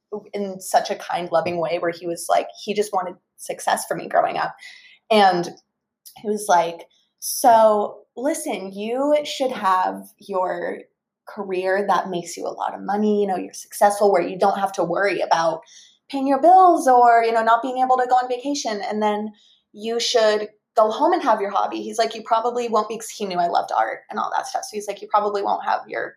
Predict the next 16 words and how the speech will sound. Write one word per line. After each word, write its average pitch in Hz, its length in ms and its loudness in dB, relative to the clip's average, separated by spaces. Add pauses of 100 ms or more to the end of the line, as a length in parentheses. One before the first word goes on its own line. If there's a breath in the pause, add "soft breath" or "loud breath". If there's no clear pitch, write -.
career - 280 -8
based - 220 -12
around 226 260 -2
that. 233 320 4 (640 soft breath)
So - 960 0
you 196 120 -18
should - 180 -14
have, - 120 -10 (220)
yeah, - 260 -10
your 202 120 -8
job 190 200 -4
that - 80 -12
makes 196 200 -14
you 214 60 -12
money, 262 280 0 (400 soft breath)
your 190 320 -4